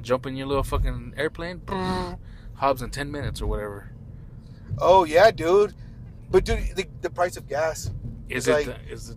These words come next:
Speaker 2: yeah,
Speaker 1: that
Speaker 2: or
Speaker 1: crazy?
Speaker 2: the, yeah, I think they use, it's the, the, the fuel they use is more expensive.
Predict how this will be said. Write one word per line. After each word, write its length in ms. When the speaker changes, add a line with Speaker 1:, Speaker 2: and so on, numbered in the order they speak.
Speaker 2:
yeah, 100
Speaker 1:
that 240
Speaker 2:
or 180
Speaker 1:
crazy? 160
Speaker 2:
the, 60
yeah, 220
I 40
think 140
they 100
use, 260
it's 180
the, 400
the, 440
the 460
fuel 320
they 120
use 260
is 120
more 140
expensive. 520